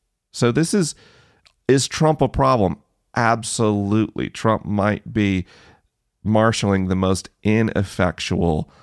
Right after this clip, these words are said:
response to a pandemic possible.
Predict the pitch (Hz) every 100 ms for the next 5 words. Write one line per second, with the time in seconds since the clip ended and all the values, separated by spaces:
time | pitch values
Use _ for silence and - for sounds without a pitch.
0 | _ _ _ _ _ 98 90 - 95 92
1 | - 90 85 87 85 82 80 76 - _
2 | _ _ - 95 82 - 80 - -